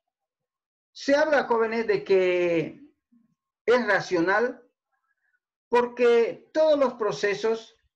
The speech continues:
todas las tareas que siguen, jóvenes, dentro de la computadora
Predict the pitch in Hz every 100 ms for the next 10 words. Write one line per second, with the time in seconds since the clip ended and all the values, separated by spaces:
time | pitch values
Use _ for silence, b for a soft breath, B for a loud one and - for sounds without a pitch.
0 | _ 262 269 254 220 - 196 208 208 208
1 | 165 - 196 185 190 185 190 226 240 -
2 | b b - 214 226 226 220 220 247 233
3 | 233 202 214 220 226